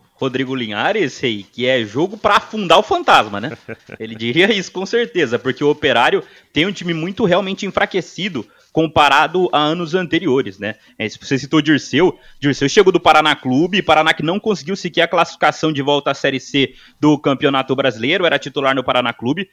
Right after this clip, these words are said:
chegou, assumiu a função no Operário, porque o Operário tem muitos problemas ofensivos, defensivos, trocou o treinador, voltou o Matheus Costa.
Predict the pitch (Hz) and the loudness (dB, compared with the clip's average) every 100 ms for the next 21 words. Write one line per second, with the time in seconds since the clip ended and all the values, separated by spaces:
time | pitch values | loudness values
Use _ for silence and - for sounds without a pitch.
0 | _ _ - 202 147 123 190 - - 180 | _ _ 0 2 4 6 6 6 0 0
1 | - 160 143 233 - 202 185 175 170 170 | -2 -2 2 2 2 -2 -4 -2 2 2
2 | 160 123 156 170 - - - 147 185 202 | 4 4 4 2 -4 -10 -8 2 4 4
3 | 160 202 214 240 165 147 233 254 247 - | 2 2 0 -4 -4 -4 -2 0 0 2
4 | 156 123 135 98 95 120 147 123 - 143 | 2 2 -2 -6 -8 -8 -6 -8 -8 -4
5 | 170 143 - - - _ 123 127 143 127 | -4 -4 -8 -20 -20 _ -8 -4 -4 -4
6 | - 165 135 - - - _ 147 139 - | -4 -4 -4 -8 -20 -20 _ -4 -2 2
7 | 170 170 165 139 127 156 156 107 104 104 | 2 2 -2 -2 -4 -2 -2 -4 -10 -4
8 | 151 175 170 147 156 147 - 131 160 - | 0 2 2 0 -2 -4 -2 2 2 0
9 | - | -8